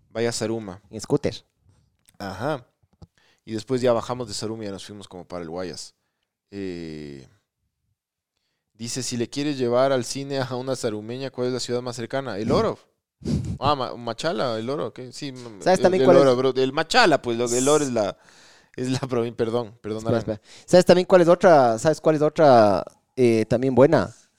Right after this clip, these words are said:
Speaker 2: Si es que también hay escaleras eléctricas, mijo. ¿Sí o no?
Speaker 1: No había.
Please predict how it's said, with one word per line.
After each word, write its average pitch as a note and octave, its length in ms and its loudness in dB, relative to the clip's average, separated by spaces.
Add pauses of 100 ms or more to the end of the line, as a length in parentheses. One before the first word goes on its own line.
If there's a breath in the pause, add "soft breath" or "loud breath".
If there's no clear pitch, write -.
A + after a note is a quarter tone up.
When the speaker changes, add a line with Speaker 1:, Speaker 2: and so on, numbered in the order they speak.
Speaker 2:
Si - 140 -12
es - 40 -10
que - 80 -6
también B2+ 280 2
hay C3+ 100 6
escaleras B2 400 6
eléctricas, G#2 400 2
mijo. F#2 300 -8 (1600)
¿Sí - 120 -2
o - 20 2
no? G#2+ 180 0 (600)
Speaker 1:
No A#2+ 140 -14
había. A2 300 -6